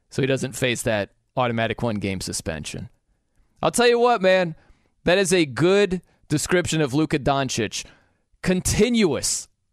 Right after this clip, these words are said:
complainer. He is first-team All-N B A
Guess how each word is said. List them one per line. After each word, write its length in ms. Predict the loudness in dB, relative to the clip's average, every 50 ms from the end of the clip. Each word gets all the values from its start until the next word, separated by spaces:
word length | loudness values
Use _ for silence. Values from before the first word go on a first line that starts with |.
| _ _ _
complainer. 720 | -2 -2 -2 0 -2 0 0 0 -2 -2 -4 -8 -10 -14 _ _ _ _ _ _ _ _ _ _ _ _ _ _ _
He 300 | -2 0 2 2 4 4
is 200 | 4 2 2 0 -4
first-team 560 | 0 2 2 2 2 0 0 0 0 2 2
All-N 340 | 2 2 4 2 0 0 0
B 180 | 0 2 2 2
A 340 | 2 2 0 -2 -4 -8